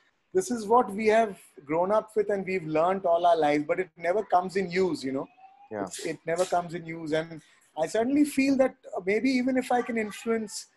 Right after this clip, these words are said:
Speaker 1: one percent of the, of the audience who listen to music in this country, zero point one percent, then I am successful in making a small amount of, uh, amount of awareness regarding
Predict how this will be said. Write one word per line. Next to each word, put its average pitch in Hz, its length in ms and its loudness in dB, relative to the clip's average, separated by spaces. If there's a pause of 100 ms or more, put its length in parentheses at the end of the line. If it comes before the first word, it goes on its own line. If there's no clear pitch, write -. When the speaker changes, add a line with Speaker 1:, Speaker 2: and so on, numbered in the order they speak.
(180)
Speaker 1:
one 214 340 0
percent 220 500 -2 (100)
of 180 260 -2
the, 180 300 4 (320)
of 156 200 0
the - 80 2
audience 156 680 -2
who 165 140 -8
listen 170 320 -6
to 190 120 -2
music 160 420 -6
in 156 80 -8
this 151 160 -8
country, 147 520 -4 (400)
zero 247 320 2
point 220 320 2
one 160 360 0
percent, 147 440 -4
then 147 140 -4
I 147 140 0
am 156 80 -10
successful 147 680 -6 (500)
in 151 220 -4
making 151 380 -6
a 156 80 -4
small 151 400 -2
amount 165 340 -6
of, 165 180 -6
uh, 135 200 0 (500)
amount 135 240 -8
of 147 160 -6
awareness 151 560 0
regarding 143 800 0